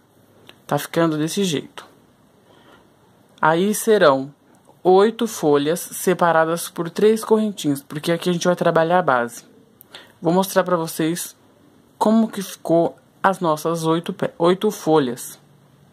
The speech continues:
Então, ó, aqui está pronta a nossa flor. Ela é rápida e prática de ser feita. Então, as nossas oito folhas separadas por três correntinhas pra gente trabalhar uma base.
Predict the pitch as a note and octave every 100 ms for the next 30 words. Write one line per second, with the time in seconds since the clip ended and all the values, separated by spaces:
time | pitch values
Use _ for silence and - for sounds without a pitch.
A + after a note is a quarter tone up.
0 | _ _ _ - - - - - - _
1 | - D#3+ D3+ C3 C3 C3+ A#2 - - -
2 | - D3+ F3+ F#3 E3+ E3+ C#3 C3 C3 B2
3 | - - - - - _ - - - -
4 | E3 F3 D3 D3 - D#3+ - F3 - D3+
5 | D3 D3+ D3 - D#3+ - - - - _
6 | _ _ - - - - - - G3 F#3+
7 | F#3 G3 G#3+ G3+ D#3 D3 D3 C#3 B2 -
8 | E3 - D#3 F#3 G3 - - - D#3 C#3+
9 | C3 B2+ C3+ - D3+ D3+ C3 A#2+ - B2+
10 | D#3 D3+ D#3+ F3+ F3 F3+ E3+ F#3 F3 F3
11 | F3 F#3+ F#3+ A#2 - -